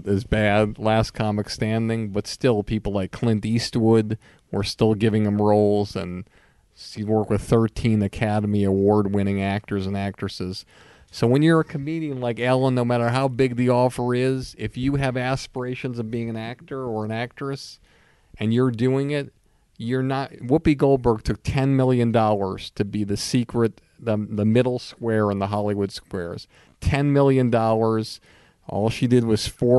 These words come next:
or five shows a day on a Monday, and she never booked a significant acting job again of any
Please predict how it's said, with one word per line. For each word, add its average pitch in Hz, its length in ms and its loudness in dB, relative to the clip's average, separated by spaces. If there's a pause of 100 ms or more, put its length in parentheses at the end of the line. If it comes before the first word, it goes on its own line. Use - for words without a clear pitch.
or 120 60 2
five 120 360 2
shows 127 380 2
a 127 60 2
day 120 360 2
on 113 140 2
a 110 60 0
Monday, 113 760 0 (500)
and 104 160 -4
she - 160 -2
never 113 600 2
booked 107 360 -2
a 104 80 -4
significant 104 720 -4
acting 101 400 -6
job 98 420 -2
again 98 400 -4
of 92 140 -6
any 98 240 -6